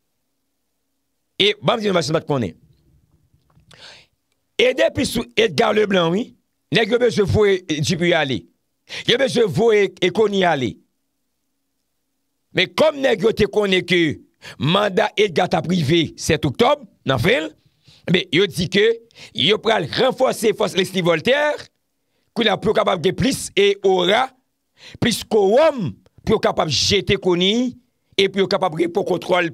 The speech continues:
pouvwa. Paske la, an nou bagay byen, mesye, dam.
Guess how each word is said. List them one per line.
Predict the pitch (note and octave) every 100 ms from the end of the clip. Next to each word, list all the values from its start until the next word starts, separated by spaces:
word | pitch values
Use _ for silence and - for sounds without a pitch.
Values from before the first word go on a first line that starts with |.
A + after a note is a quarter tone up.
| -
pouvwa. | D3+ A2+ D3 D3+ G#2+ - _ _ _ _ _ _ _ _ _ _ _ _ _ _ _
Paske | D#3+ - G#3 F#3+ -
la, | G#2+ F#3+ A#3 D3 - _ _ _ _ _ _ _ _ _ _
an | A3+
nou | C4+ A3
bagay | F3 D#3+
byen, | C3 B2
mesye, | A#2 A#2
dam. | F#2+